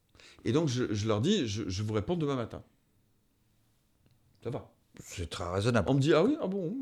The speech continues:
Speaker 1: bon, demain matin, d'accord. » Genre, euh, pas pour qui il se prend, mais enfin.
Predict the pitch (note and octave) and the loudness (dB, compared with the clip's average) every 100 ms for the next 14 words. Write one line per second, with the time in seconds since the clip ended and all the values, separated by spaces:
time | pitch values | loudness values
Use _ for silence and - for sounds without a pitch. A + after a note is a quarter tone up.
0 | A3 E3 C4 C4+ G3+ C#3 C#3+ G3 - G3+ | -6 -6 -2 -2 -2 -2 -4 -6 -6 -8
1 | - B2+ C3+ G#2 A#2+ - - _ F#3+ F#3+ | -8 -8 -6 -6 -8 -14 -20 _ 4 4
2 | F3 E3+ G#3 G#3 B3 G3 C#3+ D#3+ | 2 0 0 0 -2 -2 0 -2